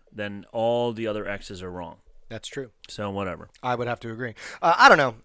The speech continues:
Speaker 2: It, you're never gonna please everyone.
Speaker 1: No.
Speaker 2: I feel like Star Wars is in a really hard place right now.
Speaker 1: Yeah.
Speaker 2: Uh, people are angry about it. Uh, I think they are currently changing their, their battle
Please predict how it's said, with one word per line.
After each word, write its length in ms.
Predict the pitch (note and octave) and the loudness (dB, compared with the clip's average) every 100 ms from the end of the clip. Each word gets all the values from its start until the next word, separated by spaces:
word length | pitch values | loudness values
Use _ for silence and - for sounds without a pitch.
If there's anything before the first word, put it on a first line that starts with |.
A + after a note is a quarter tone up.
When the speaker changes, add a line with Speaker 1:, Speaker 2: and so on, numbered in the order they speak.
| - | -6
Speaker 2:
It, 220 | G3 F#3+ _ _ _ _ | -4 -4 _ _ _ _
you're 160 | E3+ G3+ | -2 0
never 140 | G3 | 2
gonna 120 | E3 C3+ | 2 0
please 200 | B2 G#2+ | -4 -6
everyone. 280 | F2+ D#2 C3+ | -10 -10 -4
Speaker 1:
No. 220 | A2 - - _ | -4 -4 -14 _
Speaker 2:
I 80 | C#3+ | -2
feel 180 | - F#3+ | 0 2
like 220 | F3+ D#3 _ _ _ - | 2 0 _ _ _ -12
Star 380 | - D#3+ D#3+ E3 | -4 0 2 2
Wars 260 | D#3 C#3+ | 2 0
is 120 | B2+ A#2+ | -2 -6
in 80 | |
a 60 | B2 | -6
really 240 | B2 B2 | -4 -6
hard 240 | A2+ G#2 - | -6 -8 -10
place 240 | F#2+ - | -16 -14
right 160 | F#2 B1+ | -18 -20
now. 80 | - _ | -20 _
Speaker 1:
Yeah. 240 | - G2+ A2+ | -10 -8 -6
Speaker 2:
Uh, 280 | A2+ G#2+ G#2+ | -6 -6 -8
people 320 | - D#3+ D#3+ | -8 -2 2
are 100 | D3+ | 2
angry 360 | C3+ C3+ C3 C3+ | 0 -2 -2 0
about 260 | B2+ B2 | 2 2
it. 180 | C3 - - - - _ _ | 2 -2 -10 -20 -20 _ _
Uh, 260 | A#2 A2+ A2+ | -2 0 0
I 120 | A#2 | -4
think 320 | A#2 D3 C#3+ _ - | -4 -6 -6 _ -20
they 300 | A2+ A#2+ A#2+ | -8 -4 0
are 240 | A2 G#2 | 0 -2
currently 440 | - - C3+ A#2+ A2+ | -6 -8 -6 -8 -8
changing 800 | - C3 C#3 C3+ C3+ C3+ C3+ A#2+ | -8 -6 -8 -6 -6 -6 -8 -6
their, 420 | A#2 G#2+ G2+ G2+ | -4 -2 -4 -8
their 120 | G#2+ F#2 | -8 -6
battle 380 | G#2 C3 D3 | -2 -2 -2